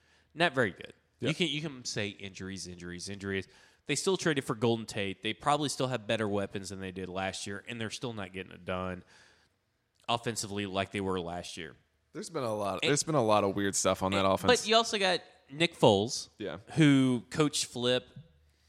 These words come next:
Speaker 1: was the quarterback's coach last year. Frank Reich was the, uh, offensive coordinator. He went,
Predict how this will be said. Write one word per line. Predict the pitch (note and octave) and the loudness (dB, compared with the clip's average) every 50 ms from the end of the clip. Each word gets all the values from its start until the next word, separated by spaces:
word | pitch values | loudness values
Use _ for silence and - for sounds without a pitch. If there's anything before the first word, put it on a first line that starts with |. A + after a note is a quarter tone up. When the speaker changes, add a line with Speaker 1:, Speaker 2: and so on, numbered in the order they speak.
| _ _ - - | _ _ -12 -2
Speaker 1:
was | A#2+ A#2+ A#2+ A#2+ A2+ | 2 2 2 2 2
the | C#3 | 2
quarterback's | - D#3+ D3 C#3+ C#3+ C#3+ C#3 C3+ - - | 2 4 4 6 6 6 6 4 2 -2
coach | - C3 A#2+ - - | -2 -2 -2 -2 0
last | A#2+ A2+ A2+ - - | 0 0 0 0 -2
year. | B2 A#2 A2+ | -4 -6 -6
Frank | G#2 - - G#2 G#2 - - | -6 -4 -6 -6 -6 -4 0
Reich | G#2 G#2+ A2+ A2+ A2 A2+ - - | 2 4 6 6 4 2 0 -4
was | - A2+ A2+ A2+ G#2+ G#2 G2 G2 | -4 0 2 2 2 2 0 -2
the, | - G#2 G2 G2 G2 G2 F#2+ F#2+ F#2+ F#2+ - - | -6 -6 -4 -4 -4 -4 -4 -4 -6 -6 -8 -6
uh, | F#2 G2 F#2+ F#2 F#2 F2+ F2+ F2+ F2+ F#2 - _ _ _ _ _ _ _ _ _ _ _ - | -6 -4 -4 -4 -4 -4 -4 -6 -6 -8 -12 _ _ _ _ _ _ _ _ _ _ _ 2
offensive | A#2 A#2+ - - A#2 - C3 | 4 4 4 2 -4 -6 -2
coordinator. | - A#2+ A2+ G#2 G2+ G2 G2 G2+ G2 - _ - - - - _ _ - | 0 0 0 0 0 -2 -4 -6 -8 -10 _ -20 -20 -20 -20 _ _ -4
He | - F3+ F3+ | 0 0 2
went, | F3+ F3+ F3 F3 E3+ D#3+ | 2 2 2 0 0 -2